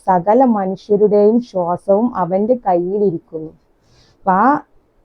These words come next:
കയ്യിൽ മീൻസ് ഉദ്ദേശിക്കുന്നത് സൃഷ്ടാവിന്റെ കൈകളെ നമ്മൾ ആശ്രയിക്കുന്നത് കൊണ്ടാണ് നമ്മളെ കൈകളിൽ അള്ളാഹ് എന്നുള്ള നാമം വന്നത് നമ്മൾ പറഞ്ഞു. അപ്പൊ അവന്റെ കൈകളിലാണ് എന്ത്,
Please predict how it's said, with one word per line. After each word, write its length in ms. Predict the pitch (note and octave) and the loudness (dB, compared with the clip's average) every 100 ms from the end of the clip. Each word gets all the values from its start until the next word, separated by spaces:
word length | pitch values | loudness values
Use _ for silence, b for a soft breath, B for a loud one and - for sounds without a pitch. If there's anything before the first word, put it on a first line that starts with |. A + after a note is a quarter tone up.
| _ _ _ | _ _ _
കയ്യിൽ 480 | A#3 A3 A3+ C#4 D4+ | 4 4 4 2 2
മീൻസ് 300 | C4+ C4+ C4+ | 4 4 4
ഉദ്ദേശിക്കുന്നത് 680 | C#4 A3 A#3+ A#3+ A3+ A3 G#3+ | 2 2 2 0 -6 -4 -2
സൃഷ്ടാവിന്റെ 640 | B3+ A#3 - A3+ A3 A#3 A#3+ | -2 -6 -8 -2 0 0 -2
കൈകളെ 420 | A#3 G#3+ G3+ G#3+ | 2 2 2 0
നമ്മൾ 260 | A#3+ A3 A3 | 0 -2 -2
ആശ്രയിക്കുന്നത് 600 | G#3 - G#3 G3+ G#3+ G#3+ | -4 -4 -8 -6 -6 -4
കൊണ്ടാണ് 320 | A3 G3+ G#3 | -2 0 -2
നമ്മളെ 360 | G3 F#3 G3+ | -4 -6 -4
കൈകളിൽ 560 | G#3+ G3+ F#3+ G3 G3 G#3 | 0 -2 -2 -2 -2 -2
അള്ളാഹ് 220 | F#3+ F#3+ | -2 -4
എന്നുള്ള 200 | G#3 G3+ | -8 -10
നാമം 360 | G3 F#3 F#3+ G3+ | -8 -8 -10 -10
വന്നത് 300 | F#3+ F#3 G#3 | -10 -10 -12
നമ്മൾ 140 | A3+ | -8
പറഞ്ഞു. 300 | A3 G3 E3+ - _ b b _ | 0 0 0 -8 _ b b _
അപ്പൊ 140 | - | 0
അവന്റെ 300 | G3+ F#3 A3 | 2 4 4
കൈകളിലാണ് 580 | B3+ A#3+ A3 A3+ A3+ G#3+ | 4 4 4 6 4 2
എന്ത്, 280 | G3+ G3 G3 | -2 -2 -2